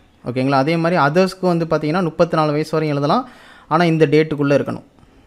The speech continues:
ஓகேங்களா? So, ஏஜ் லிமிட்டை பொறுத்தவரையும் இதுதான். முக்கியமா எக்ஸ் சர்வீஸ்மேன் இருக்காங்கல்ல, அவங்க வந்து பார்த்தீங்கன்னா ஐம்பத்தஞ்சு வயசு வரையும் எழுதலாம். So, யாரெல்லாம் வந்து பார்த்தீங்கன்னா எஸ் சி, எஸ் சி ஏ,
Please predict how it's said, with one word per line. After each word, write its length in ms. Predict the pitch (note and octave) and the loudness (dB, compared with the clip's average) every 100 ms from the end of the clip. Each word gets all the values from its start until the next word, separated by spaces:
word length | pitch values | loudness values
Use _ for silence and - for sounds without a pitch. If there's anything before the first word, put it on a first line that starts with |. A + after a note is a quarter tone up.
| _ _ - | _ _ -8
ஓகேங்களா? 380 | C3 B2+ C3+ B2 | -4 0 0 0
So, 120 | A#2 C3 | -2 0
ஏஜ் 220 | D#3 D3+ | 0 0
லிமிட்டை 340 | D3+ D3 D3 | -2 -2 -2
பொறுத்தவரையும் 500 | C3+ C3+ C3+ C#3 C3+ | -4 -2 -2 -2 -2
இதுதான். 300 | C3 C#3+ A3 - - - - _ | 0 0 0 -4 -20 -20 -20 _
முக்கியமா 400 | E3 F#3+ F#3 G3 G3 D#3+ | -4 0 2 2 2 2
எக்ஸ் 280 | D#3+ - F#3 | 0 0 2
சர்வீஸ்மேன் 560 | F3 E3+ E3+ E3 D3+ | 2 2 -2 -2 -2
இருக்காங்கல்ல, 440 | D3 C#3+ C#3+ D3+ G#3 A#3 - _ _ _ _ _ _ - | -2 -4 -2 -2 -2 -4 -12 _ _ _ _ _ _ -2
அவங்க 240 | C3 D#3+ | 0 2
வந்து 180 | D#3 D#3+ | 0 0
பார்த்தீங்கன்னா 480 | D#3+ D3+ D3 D#3 A3 B3 - _ _ _ _ - | -2 0 -2 -2 -2 -4 -10 _ _ _ _ -4
ஐம்பத்தஞ்சு 500 | C#3 E3+ D#3+ D#3 D3 | 2 2 2 2 0
வயசு 240 | D3 D#3 | 0 0
வரையும் 220 | D#3+ D3 C#3+ | -2 -2 -2
எழுதலாம். 340 | C#3 D#3 G#3 | -2 -2 -2
So, 80 | D#3 | -2
யாரெல்லாம் 400 | C3+ C#3+ D#3 D#3+ | 0 0 0 0
வந்து 120 | D#3 D#3 | -2 0
பார்த்தீங்கன்னா 440 | D3+ C#3+ C#3+ E3+ D#3 | -2 -2 -2 0 0
எஸ் 180 | C3+ - | -2 -4
சி, 100 | D#3 | -4
எஸ் 180 | C#3+ C3+ | -4 -4
சி 120 | D3 | -4
ஏ, 120 | C#3 | -2